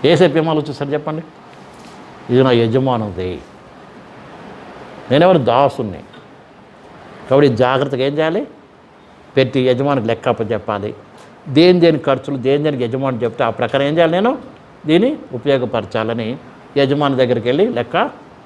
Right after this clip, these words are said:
చెప్తాడు. మనము దాసులం అంటాం కదా, ఇప్పటివరకు దాసులు కాలేదేమో, ఇక్కడ అవుదాం.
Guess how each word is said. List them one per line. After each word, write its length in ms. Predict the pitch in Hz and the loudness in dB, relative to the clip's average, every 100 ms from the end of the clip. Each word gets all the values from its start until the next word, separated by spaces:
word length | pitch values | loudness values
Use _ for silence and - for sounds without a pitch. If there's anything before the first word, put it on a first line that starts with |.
| - | -12
చెప్తాడు. 360 | 107 - 85 - - - - - - - - - - - - - - - - - 156 | -10 -10 -14 -14 -20 -20 -20 -20 -20 -20 -20 -20 -20 -20 -20 -20 -20 -20 -18 -6 0
మనము 240 | 220 247 | 4 4
దాసులం 480 | 175 175 202 208 185 | 4 4 4 0 -2
అంటాం 300 | 165 151 135 | -2 -2 -2
కదా, 180 | 117 160 - - - _ _ - - - - - - - - | -2 -4 -4 -20 -20 _ _ -20 -20 -20 -20 -20 -20 -14 -6
ఇప్పటివరకు 300 | 110 135 151 | 0 2 4
దాసులు 300 | 131 147 151 | 4 2 0
కాలేదేమో, 460 | 131 139 143 135 160 | 0 2 2 0 -2
ఇక్కడ 240 | 156 151 | 0 0
అవుదాం. 300 | 135 135 104 | 2 0 -2